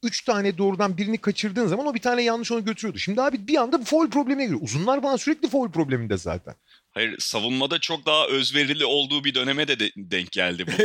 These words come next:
Speaker 1: evet.
Speaker 2: bahsettiğin yani. Foul problemine daha fazla girmesinde onun da etkisi var.
Speaker 1: Ve mesela bu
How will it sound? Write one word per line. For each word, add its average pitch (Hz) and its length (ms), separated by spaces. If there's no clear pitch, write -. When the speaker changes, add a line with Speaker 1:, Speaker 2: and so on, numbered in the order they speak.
Speaker 1:
evet. 165 100
Speaker 2:
bahsettiğin 117 540
yani. 92 280
Foul 107 340
problemine 120 640
daha 113 140
fazla 120 380
girmesinde 120 560
onun 117 260
da 117 60
etkisi - 400
var. 85 120
Speaker 1:
Ve 294 280
mesela 185 540
bu 294 200